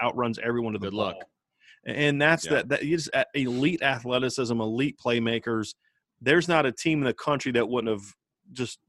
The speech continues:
Speaker 1: done whatever possible to get those two kids on their defense this year.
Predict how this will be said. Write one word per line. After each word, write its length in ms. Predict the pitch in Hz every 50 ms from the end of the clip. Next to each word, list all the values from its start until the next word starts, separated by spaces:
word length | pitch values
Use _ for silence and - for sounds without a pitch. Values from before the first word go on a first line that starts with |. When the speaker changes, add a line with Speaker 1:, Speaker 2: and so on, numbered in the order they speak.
| 123 113 107
Speaker 1:
done 220 | - 135 135 135 131
whatever 340 | 123 123 131 131 120 117
possible 480 | - - - 131 131 127 117 - - 123
to 80 | 113 110
get 160 | 113 110 -
those 180 | 120 117 113
two 160 | - - 123 110
kids 220 | - 123 110 104
on 100 | 107 101
their 120 | 101 98
defense 520 | 95 98 98 95 - - 62 - - - - -
this 180 | 104 - -
year. 240 | - 78 76 62